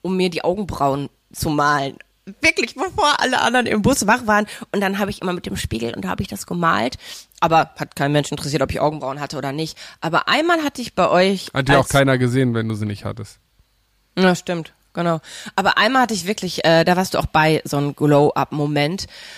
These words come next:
Speaker 1: Ähm, da waren wir in irgendeinem Club und ich hab mir das schö-, also ich hatte immer ganz, ganz weite Sachen an, obwohl ich da schon sehr viel abgenommen hatte. Und, ähm,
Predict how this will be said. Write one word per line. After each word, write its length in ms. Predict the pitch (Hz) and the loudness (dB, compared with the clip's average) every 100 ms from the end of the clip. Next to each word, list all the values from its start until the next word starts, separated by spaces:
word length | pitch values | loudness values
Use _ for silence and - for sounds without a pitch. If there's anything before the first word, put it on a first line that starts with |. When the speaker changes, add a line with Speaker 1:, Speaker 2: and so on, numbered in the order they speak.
| - - | -10 2
Speaker 1:
Ähm, 460 | 175 170 170 165 156 | 6 6 4 -2 2
da 200 | 170 160 | 2 4
waren 380 | 170 185 180 | 2 2 -2
wir 420 | 165 180 175 160 - | 0 4 4 4 0
in 120 | 170 | -4
irgendeinem 380 | - 226 233 190 | -2 -2 -2 -4
Club 300 | - - 247 - _ _ _ - | -6 0 0 -2 _ _ _ -2
und 360 | 196 190 185 - - | 0 0 -2 -10 -8
ich 240 | 196 - - - | -8 -6 -12 -8
hab 200 | 175 185 | -4 -2
mir 280 | 190 185 175 | 0 2 2
das 300 | - 180 - | 0 -2 -2
schö-, 120 | 208 | 0
also 120 | 175 180 | 0 0
ich 100 | 214 | -2
hatte 160 | 208 | -6
immer 260 | - 208 196 | -2 0 0
ganz, 220 | 185 180 | 0 -4
ganz 240 | 175 165 156 | -6 -2 2
weite 280 | 160 170 151 | 2 2 0
Sachen 320 | 165 - 160 | -2 -2 -2
an, 100 | 143 | -2
obwohl 220 | 139 190 | 0 0
ich 60 | 196 | 0
da 80 | |
schon 160 | 160 165 | -4 -6
sehr 100 | 160 | -8
viel 140 | 160 - | -6 -8
abgenommen 480 | - 156 135 135 | -6 -8 -6 -8
hatte. 220 | 147 135 147 - - - - | -10 -10 -12 -14 -16 -18 -2
Und, 320 | 196 196 185 | 0 0 0
ähm, 440 | - 170 170 165 | 0 0 -2 -6